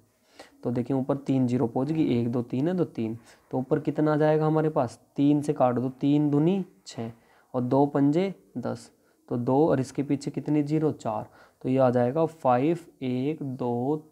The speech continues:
तीन, चार मीटर प्रति सेकंड स्क्वायर। तो ए का मान मिल गया हमें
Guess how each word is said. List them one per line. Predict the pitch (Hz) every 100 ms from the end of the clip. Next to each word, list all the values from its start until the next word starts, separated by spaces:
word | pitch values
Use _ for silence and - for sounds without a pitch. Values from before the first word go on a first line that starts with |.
| -
तीन, | 127 123 139 175 -
चार | - 117 117 151
मीटर | 156 127 117 120
प्रति | 120 123 120 190 196 - _ _ -
सेकंड | 131 156 156
स्क्वायर। | 156 147 143
तो | -
ए | 147 147
का | 160
मान | 156 156
मिल | 131 120
गया | 117
हमें | 127 147